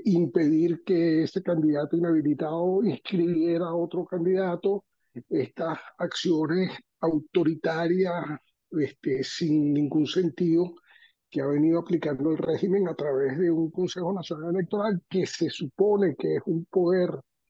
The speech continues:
al nivel del Poder Ejecutivo, pero que en realidad, eh, se ha convertido en una oficina de asuntos electorales del partido de gobierno.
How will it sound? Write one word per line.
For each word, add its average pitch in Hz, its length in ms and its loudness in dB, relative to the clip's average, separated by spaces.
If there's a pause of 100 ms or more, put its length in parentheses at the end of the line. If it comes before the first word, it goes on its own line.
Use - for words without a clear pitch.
(400)
al 156 260 2
nivel 165 380 2
del 165 180 0
Poder 143 240 0
Ejecutivo, 208 580 2
pero 170 220 0
que 165 100 -2
en 147 120 0
realidad, 147 520 0 (300)
eh, 156 220 2
se - 180 -2
ha 139 60 -4
convertido 165 560 2
en 160 100 4
una 151 140 2
oficina 160 640 0
de 160 180 4
asuntos 135 560 -2
electorales 156 720 -2
del 156 200 -2
partido 135 560 -2
de 123 120 0
gobierno. 131 460 -2